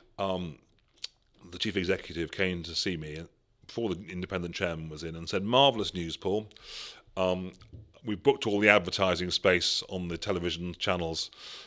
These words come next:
for the launch of this marvellous campaign." Um, "Good," I said, "marvellous." And he said, "Uh, less good news."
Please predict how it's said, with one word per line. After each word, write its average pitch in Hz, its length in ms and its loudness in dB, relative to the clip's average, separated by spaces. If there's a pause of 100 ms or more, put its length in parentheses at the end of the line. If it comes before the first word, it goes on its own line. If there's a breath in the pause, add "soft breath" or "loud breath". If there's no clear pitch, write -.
(120)
for 85 640 2
the 90 100 -4
launch 92 320 4
of 85 80 -4
this 87 180 -4
marvellous 92 400 2
campaign." 80 540 -6 (720 loud breath)
Um, 85 340 -4 (200)
"Good," 240 240 4
I 185 80 10
said, 107 260 2
"marvellous." 131 420 2
And 73 140 -14
he 107 80 -8
said, 117 220 -4
"Uh, 120 140 -10
less 139 300 2
good 92 220 2
news." - 280 -10